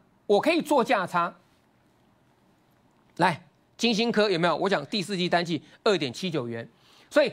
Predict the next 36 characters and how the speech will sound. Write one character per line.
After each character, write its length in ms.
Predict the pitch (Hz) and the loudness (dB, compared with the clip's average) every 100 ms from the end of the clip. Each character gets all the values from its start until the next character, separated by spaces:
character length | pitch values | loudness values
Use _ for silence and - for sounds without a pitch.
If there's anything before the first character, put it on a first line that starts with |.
| - | -6
上 280 | - - 339 | -4 0 2
个 80 | 240 | 2
礼 120 | 190 | 0
拜 180 | 254 240 | 2 0
五 180 | 165 120 - _ | -2 -6 -16 _
我 120 | 202 | -2
直 200 | 208 233 | 0 0
接 140 | 247 247 | 0 2
跟 160 | 294 | 2
各 120 | 285 | 2
位 120 | 254 208 | 2 0
讲， 140 | 175 | 0
我 60 | 175 | 0
说 200 | 302 - - | 0 -2 -2
我 160 | 226 311 | 0 2
礼 240 | 277 190 | 0 0
拜 220 | 302 233 | 0 0
一， 320 | 226 254 262 196 - _ _ _ _ _ _ _ _ _ _ _ | -2 -6 -6 -12 -20 _ _ _ _ _ _ _ _ _ _ _
如 200 | - 277 | 0 2
果 140 | 311 247 | 4 2
你 140 | 151 | 0
认 220 | 190 254 | -2 -2
同 200 | 156 160 | -2 -4
我 140 | 151 104 | -4 -6
的， 140 | - - | -10 -4
礼 140 | 185 | 0
拜 200 | 185 240 | 2 0
一 260 | 233 233 - _ _ _ | -2 -6 -12 _ _ _
我 140 | 156 | -4
带 220 | 165 320 220 | 2 2 2
着 100 | 196 | -4
你 120 | 143 | -4
做 160 | 214 | -2
金 160 | 160 180 | -2 -2
星 140 | 160 | -4
科， 260 | 160 160 | 0 -2